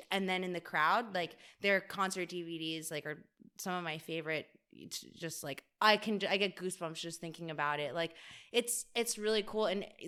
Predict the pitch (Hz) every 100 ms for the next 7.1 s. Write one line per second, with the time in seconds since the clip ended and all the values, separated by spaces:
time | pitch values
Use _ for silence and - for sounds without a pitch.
0 | - 196 220 233 330 359 349 - - 247
1 | 247 240 220 165 170 190 180 190 208 208
2 | 180 170 - - - - - 233 277 330
3 | 214 196 202 214 208 190 196 196 226 226
4 | 220 208 180 175 - - 214 220 240 226
5 | 240 202 185 170 165 190 220 202 202 180
6 | 165 175 170 170 170 165 165 170 - 92
7 | -